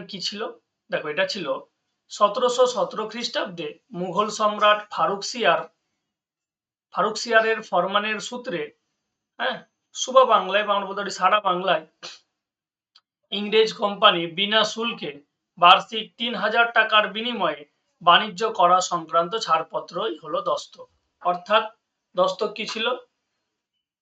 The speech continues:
দস্তক ছিল সতেরোশো সতেরো খ্রিস্টাব্দে যে আমাদের মুঘল সম্রাট ছিল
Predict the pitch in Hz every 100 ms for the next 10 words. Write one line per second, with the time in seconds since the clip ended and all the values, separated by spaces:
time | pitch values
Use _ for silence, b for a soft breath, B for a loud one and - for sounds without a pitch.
0 | _ 180 196 196 180 170 220 226 226 202
1 | 196 202 - 220 214 180 180 196 208 208
2 | - 208 202 240 226 196 185 185 190 180
3 | 180 202 202 202 202 -